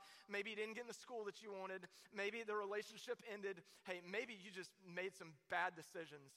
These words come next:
It was sinful mistakes, and now you're reaping the consequences of it. Or, or again, maybe, maybe you've been living the Christian faith,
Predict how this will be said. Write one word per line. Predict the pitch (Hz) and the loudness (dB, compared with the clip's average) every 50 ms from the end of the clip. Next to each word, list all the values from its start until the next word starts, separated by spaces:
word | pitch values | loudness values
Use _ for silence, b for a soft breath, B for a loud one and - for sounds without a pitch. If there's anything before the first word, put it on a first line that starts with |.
| - - | -6 -4
It | - 185 | -2 -2
was | 175 - - - | -4 -6 -8 -6
sinful | - 233 202 202 - - 220 208 202 196 | -4 -4 -4 -4 -2 -2 -2 -2 -2 -4
mistakes, | 175 160 - - 196 185 185 180 - - 196 | -6 -8 -4 0 2 2 2 0 -4 -6 -6
and | 175 175 | -4 0
now | 175 175 185 | 2 2 2
you're | 196 202 196 | 2 0 -2
reaping | 190 185 190 185 190 190 | -2 -2 -6 -6 -6 -8
the | 175 160 | -8 -6
consequences | - 165 170 165 - 190 180 - 180 165 - 185 165 160 | -2 -2 -2 -2 -4 -8 -10 -8 -10 -8 -8 -8 -2 0
of | 151 151 151 151 | 0 0 0 -4
it. | - B B B B B B - | -8 B B B B B B 2
Or, | 196 233 226 | 2 4 6
or | 214 190 233 | 6 6 4
again, | 220 165 196 226 202 185 | 4 4 2 2 2 4
maybe, | 190 208 233 262 269 254 214 B B B B - | 4 4 4 4 0 -6 -6 B B B B 2
maybe | 196 220 226 254 240 | 2 4 4 2 0
you've | 220 226 202 165 | -4 -6 0 0
been | 233 220 214 202 | 2 2 4 4
living | 208 220 - 247 | 2 2 2 0
the | 254 - | -2 -2
Christian | - - 233 - - 247 202 - | 2 0 0 0 -2 -8 -10 -2
faith, | - 202 196 226 254 233 | 2 4 4 4 4 0